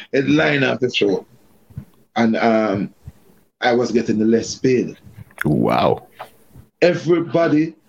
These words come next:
Speaker 1: on the stage was getting, 'cause it wasn't me alone. It was a, a, a, a, a, um, a band from Miami, Sudden Impact,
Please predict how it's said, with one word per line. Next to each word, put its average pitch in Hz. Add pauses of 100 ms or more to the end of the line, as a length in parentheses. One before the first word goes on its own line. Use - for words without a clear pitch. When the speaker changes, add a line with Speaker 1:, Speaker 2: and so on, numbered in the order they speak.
(880)
Speaker 1:
on 131
the 135
stage 120
was 117
getting, 104 (220)
'cause 113
it 113
wasn't 123
me 135
alone. 120
It 107
was 110
a, 113 (180)
a, 85
a, 92
a, 101
a, -
um, 104 (280)
a 101
band 123
from 117
Miami, 107
Sudden 113
Impact, 95